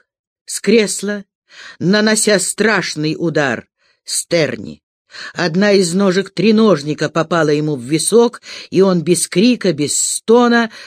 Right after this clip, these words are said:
склонился набок, как инертное тело. Я отбросил свое оружие, оно зазвенело и загремело об машины. Все было кончено.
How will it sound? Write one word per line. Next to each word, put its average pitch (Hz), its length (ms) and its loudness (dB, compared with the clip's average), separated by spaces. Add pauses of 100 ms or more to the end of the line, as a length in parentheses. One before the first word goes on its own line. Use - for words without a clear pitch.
склонился 165 880 -2
набок, 220 640 0 (340)
как 151 300 -4
инертное 139 920 -4
тело. 87 500 -10 (760)
Я 143 300 0
отбросил 214 760 0
свое 220 420 0
оружие, 208 640 0 (420)
оно 170 420 0
зазвенело 139 960 0 (360)
и 240 160 4
загремело 147 920 -2
об 120 240 -8
машины. 107 800 -8 (300)
Все 220 560 2
было 139 640 -6 (800)
кончено. - 800 -10